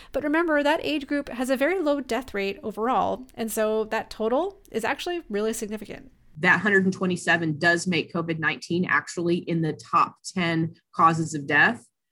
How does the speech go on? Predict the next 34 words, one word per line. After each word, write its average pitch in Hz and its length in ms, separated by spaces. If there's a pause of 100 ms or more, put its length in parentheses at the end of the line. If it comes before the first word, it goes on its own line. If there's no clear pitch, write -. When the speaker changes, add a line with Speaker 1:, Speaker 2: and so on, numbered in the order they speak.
(220)
Speaker 2:
in 196 140
the 190 60
United 165 300
States 160 260
for 143 120
adolescents. 156 720
So 175 260
accident, 180 480
car 208 180
accidents, 196 760 (280)
you 180 120
know, 175 260
suicide, 190 540
gun 190 180
violence, 180 400
all 185 220
of 175 100
those 170 280
things, 170 360
it's 180 140
in 190 100
the 180 80
same 185 300
category 175 440
as 156 160
all 165 200
of 151 60
that. 143 180
So - 260 (140)
all 214 260
causes 196 400
of 165 140
death 170 260 (180)
total, 254 440